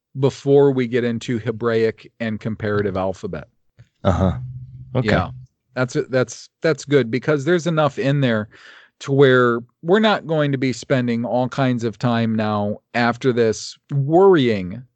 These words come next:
Speaker 1: about his philosophies of history and what he believes the, uh, epistemology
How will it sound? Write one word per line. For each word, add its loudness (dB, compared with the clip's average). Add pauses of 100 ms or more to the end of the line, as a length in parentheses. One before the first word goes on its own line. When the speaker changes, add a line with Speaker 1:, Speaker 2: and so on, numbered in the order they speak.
(160)
Speaker 1:
about 2
his -4
philosophies -2 (500)
of 0
history -4
and 0
what 2
he -4
believes 0
the, 0 (500)
uh, -2
epistemology 2